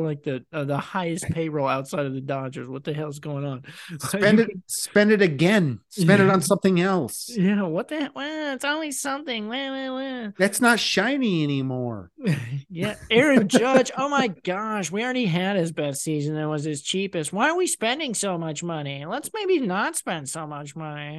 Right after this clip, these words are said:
Speaker 1: Huh. Just never satisfied. Spoiled, spoiled, rotten fan base. Um, to your point,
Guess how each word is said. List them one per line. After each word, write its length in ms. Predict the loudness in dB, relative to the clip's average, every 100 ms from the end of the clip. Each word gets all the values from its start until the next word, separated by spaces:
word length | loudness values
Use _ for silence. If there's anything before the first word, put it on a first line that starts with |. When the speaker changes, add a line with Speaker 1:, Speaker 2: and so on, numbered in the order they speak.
| -10
Speaker 1:
Huh. 400 | -12 -12 -14 -16 _ -20 -20 -20 -20 _ _ _ _
Just 260 | 2 2 2
never 260 | 0 0
satisfied. 800 | 0 0 0 0 -4 -8 -8 -6
Spoiled, 640 | -8 0 4 4 2 -2
spoiled, 480 | -10 -4 0 2 2
rotten 420 | 0 -2 -6 -8
fan 400 | -10 -8 -6 -6
base. 380 | -6 -6 -8 -12 -10
Um, 580 | -4 -2 -2 -6 -10 -14 _ _ _ _ _ _ _ _ _ _ _ _
to 100 | 0
your 160 | 4 4
point, 440 | 2 0 0 -4